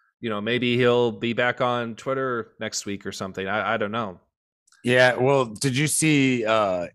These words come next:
Speaker 2: Elon Musk tweeted, I think yesterday or today, he said, "Kanye West is not banned from Twitter, but it has nothing to do with me." He clarified it had nothing to do with him. He said, "This decision was made prior to me getting control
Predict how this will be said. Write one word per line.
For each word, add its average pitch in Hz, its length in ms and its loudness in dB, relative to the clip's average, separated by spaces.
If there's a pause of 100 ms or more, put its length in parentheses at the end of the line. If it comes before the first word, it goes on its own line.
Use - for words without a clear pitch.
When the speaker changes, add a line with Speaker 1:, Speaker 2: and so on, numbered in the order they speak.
Speaker 2:
Elon 117 260 0
Musk 110 300 -6
tweeted, 101 580 -4
I 90 100 -4
think 139 260 -10
yesterday 98 400 -2
or 90 80 -2
today, 90 600 -4 (480)
he 107 80 -6
said, 95 340 -4 (380)
"Kanye 147 300 -2
West 120 540 -4
is 104 200 -8
not 110 240 -4
banned 107 220 -4
from 95 140 -12
Twitter, 107 320 -6
but 90 160 -4
it 87 100 -6
has 95 220 -6
nothing 110 320 -4
to 107 80 -6
do 98 120 -6
with 98 160 -6
me." 101 280 -6
He 98 180 -10
clarified 113 520 0
it 95 100 -4
had 98 180 -4
nothing 107 260 -6
to 101 60 -6
do 98 120 -8
with 101 120 -8
him. 107 220 -4 (320)
He 110 80 -6
said, 104 180 -4
"This 160 140 -4
decision 117 420 -6
was 101 160 -6
made 104 400 -2 (320)
prior 113 460 0
to 107 80 -4
me 104 240 -8
getting 101 260 -4
control 98 800 -6